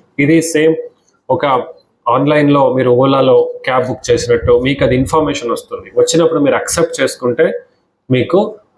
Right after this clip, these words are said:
ఆ ఆర్డర్ అనేది అలాట్ అవుతుంది. ఇది లేదు, మనదే ఓన్ వెహికల్ ఉంది అంటే ఓన్ వెహికల్ ఆప్షన్ పెట్టుకుంటే మీకు టైమ్ స్లాట్ ఇవ్వడం జరుగుతుంది. ఆ టైంకి మీరు ఆ లొకేషన్కి వెళ్ళి ఆ లా-, మన స-, స్టాక్ యార్డా లేదా శాండ్ రీచ్ నుంచి మీరు వెళ్ళి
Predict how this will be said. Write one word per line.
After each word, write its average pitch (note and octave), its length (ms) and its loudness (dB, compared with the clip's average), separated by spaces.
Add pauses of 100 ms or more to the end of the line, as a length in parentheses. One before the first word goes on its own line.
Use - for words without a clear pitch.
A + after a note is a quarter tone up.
(120)
ఆ - 20 2 (200)
ఆర్డర్ B2+ 240 0
అనేది A#2+ 280 2
అలాట్ A#2+ 260 0
అవుతుంది. - 320 -6
ఇది D#3+ 120 4 (100)
లేదు, D#3+ 240 2 (240)
మనదే D3+ 280 2 (100)
ఓన్ D#3+ 200 2
వెహికల్ C3+ 380 0
ఉంది C3 200 0
అంటే C#3 180 0 (460)
ఓన్ E3+ 240 2
వెహికల్ D3 360 0
ఆప్షన్ B2 320 -4
పెట్టుకుంటే A#2+ 440 0 (560)
మీకు C3+ 220 0 (200)
టైమ్ D#3+ 260 2
స్లాట్ C#3+ 280 -2
ఇవ్వడం B2+ 200 2 (100)
జరుగుతుంది. B2+ 440 2 (220)
ఆ - 20 0 (140)
టైంకి D3 380 0 (240)
మీరు B2+ 180 2
ఆ - 20 0 (260)
లొకేషన్కి B2+ 540 -2
వెళ్ళి C3 220 2 (520)
ఆ A#2 120 0
లా-, A#2+ 180 -2 (320)
మన A#2+ 100 2 (260)
స-, B2 200 2
స్టాక్ B2+ 360 0
యార్డా A2+ 240 0 (100)
లేదా B2+ 160 2 (400)
శాండ్ B2 260 0
రీచ్ A#2 220 -2
నుంచి A2+ 240 -4
మీరు A2+ 140 -2
వెళ్ళి D3 180 2